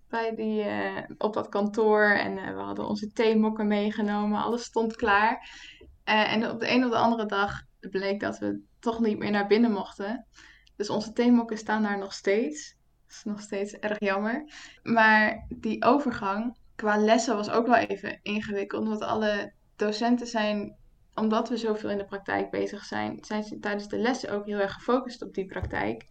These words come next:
En ja, dat komt ook omdat ze dan vragen aan je stellen. En dat is veel moeilijker, eh, om dat online goed te regelen. Dus aan het begin was dat wat lastig, maar eigenlijk hebben we de docenten dat ontzettend snel opgepakt. En binnen een week, anderhalve week,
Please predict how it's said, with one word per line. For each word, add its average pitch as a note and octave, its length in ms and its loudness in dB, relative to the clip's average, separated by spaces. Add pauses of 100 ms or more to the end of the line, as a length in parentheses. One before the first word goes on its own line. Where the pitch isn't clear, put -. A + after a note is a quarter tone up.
En G#3 540 2
ja, G#3+ 180 0
dat G#3 160 -2
komt A#3 260 -2
ook B3 220 2
omdat G#3 240 -2
ze - 100 -14
dan G#3 200 -2
vragen A3+ 400 4
aan G3+ 120 2
je G3 80 -6
stellen. F#3+ 420 -4
En G3+ 160 -2
dat G3+ 180 -4
is G#3+ 160 -8
veel B3 180 0
moeilijker, A3+ 720 0
eh, F#3+ 320 -8
om G3 140 -8
dat F#3+ 220 -12
online G3+ 600 2
goed A3+ 260 -4
te G3+ 80 -2
regelen. G#3 600 -2 (160)
Dus G#3 140 -6
aan G3+ 100 2
het G#3 80 0
begin B3+ 220 -2
was A#3 160 0
dat G#3+ 200 -8
wat F#3 260 -8 (480)
lastig, A#3+ 600 2
maar G#3 160 -2
eigenlijk G#3 420 -2
hebben G#3 220 -4
we G#3+ 280 -2
de G3+ 120 -2
docenten G#3 480 -2
dat G#3 160 -12
ontzettend G#3 400 -4
snel G3 420 -4 (100)
opgepakt. F#3 800 -4 (200)
En G3+ 300 -4
binnen G3 420 -2
een F3+ 180 -6
week, A#3 500 0
anderhalve G#3+ 640 -2
week, G3+ 520 -4